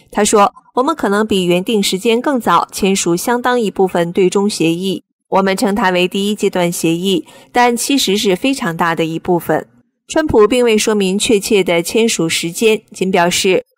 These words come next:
，“我们可能比原定计划略微提前一些，也可能提前很多。”今年的apec峰会定于十一月十五号至十六号在智利首都圣地亚哥召开，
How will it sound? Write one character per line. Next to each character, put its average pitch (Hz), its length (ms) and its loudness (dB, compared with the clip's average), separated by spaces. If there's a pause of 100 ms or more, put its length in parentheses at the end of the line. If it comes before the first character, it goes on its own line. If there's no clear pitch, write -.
(140)
，“我 214 60 2
们 277 160 0
可 262 160 -4
能 190 160 -2
比 190 180 0
原 175 200 0
定 220 240 0
计 202 180 0
划 180 280 2
略 208 240 2
微 226 180 0
提 180 200 -6
前 180 260 -2
一 180 80 -2
些， 214 340 0 (100)
也 180 120 0
可 185 140 -2
能 156 200 -2
提 180 160 -8
前 165 200 -2
很 156 200 -4
多。” 175 320 2 (720)
今 302 180 -4
年 226 200 2
的 214 100 2
apec 220 420 0
峰 202 200 0
会 202 240 2
定 208 240 0
于 185 200 2
十 170 200 0
一 208 180 -2
月 220 180 2
十 - 200 0
五 180 140 4
号 175 220 -2
至 180 160 -2
十 165 180 -2
六 214 220 2
号 170 340 0
在 180 300 2
智 208 240 -2
利 196 120 0
首 170 220 0
都 214 240 2
圣 - 180 -2
地 190 120 -4
亚 180 200 0
哥 202 200 0
召 175 180 0
开， 175 320 -4